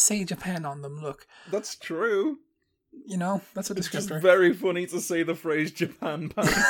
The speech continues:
Speaker 1: <laughs> I'm bad with names, okay? Um,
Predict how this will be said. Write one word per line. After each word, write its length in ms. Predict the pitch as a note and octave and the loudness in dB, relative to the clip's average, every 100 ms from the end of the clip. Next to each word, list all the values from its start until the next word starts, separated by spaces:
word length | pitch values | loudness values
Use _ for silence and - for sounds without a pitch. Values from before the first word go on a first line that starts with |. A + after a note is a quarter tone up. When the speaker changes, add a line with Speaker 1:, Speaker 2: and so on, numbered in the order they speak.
| - D#5 G#5+ G#5 C#5 | 2 0 -6 -2 2
Speaker 1:
<laughs> 200 | - F#4 - G4+ G4+ - G#4+ _ - | 2 2 0 -4 -8 -10 -20 _ -8
I'm 200 | B3 C4 | -6 -6
bad 300 | G#3+ A3 G3 | -6 -6 -8
with 200 | F#3 F3 | -12 -14
names, 400 | E3+ E3 E3+ E3+ | -14 -14 -14 -14
okay? 280 | F#3 F#3+ F#3+ - - - - G#3+ A3+ B3 | -12 -10 -12 -14 -20 -16 -14 -12 -12 -12
Um, 640 | A#3+ G#3+ G3+ G3 G3 F#3+ - | -2 2 4 4 0 -12 -16